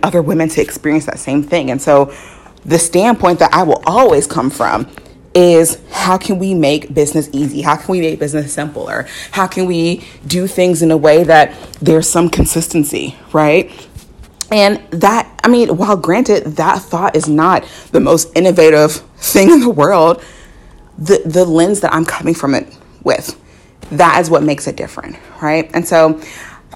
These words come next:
I really just wanted to kind of say this to say, and this is something that I've talked to, like, my Becoming C E O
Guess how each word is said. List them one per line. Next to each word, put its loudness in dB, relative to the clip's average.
I 4
really 2
just -2
wanted 4
to 2
kind 2
of -18
say 2
this 0
to -4
say, 0
and 0
this 0
is -4
something 0
that 2
I've -2
talked -8
to, 0
like, -4
my -2
Becoming -2
C -4
E -4
O 2